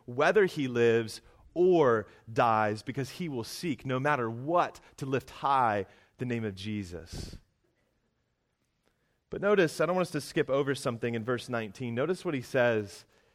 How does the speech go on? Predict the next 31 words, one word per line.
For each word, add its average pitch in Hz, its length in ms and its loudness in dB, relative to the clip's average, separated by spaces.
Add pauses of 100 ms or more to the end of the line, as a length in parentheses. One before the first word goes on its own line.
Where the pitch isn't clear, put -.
(160)
in 123 120 -8
verse 117 260 -4
nineteen. 113 440 -4
He 123 160 -4
says 160 280 2
he's 143 160 -4
rejoicing 151 680 0
over 156 300 0
his 156 160 0
deliverance. 110 440 -2
He's 117 160 -4
rejoicing 147 600 -2
over 151 300 0
his 151 180 -2
salvation, 117 720 -2 (260)
whether 156 320 6
that 185 200 2
comes 165 280 -2
in 156 60 -4
a 135 60 -2
more 117 140 -2
temporal 185 480 -2
way 175 280 4 (180)
of 107 120 -10
getting 139 200 -2
released 120 520 -4
from 156 200 -6
prison 160 480 -2 (240)
or 190 340 8
in 156 160 0
an 131 120 -2